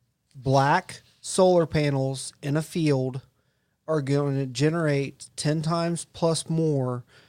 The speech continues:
heat than not doing anything at all.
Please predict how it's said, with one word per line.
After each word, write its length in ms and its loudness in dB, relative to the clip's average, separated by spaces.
heat 640 -4
than 600 0
not 320 -4
doing 220 0
anything 360 -4
at 80 -8
all. 340 -8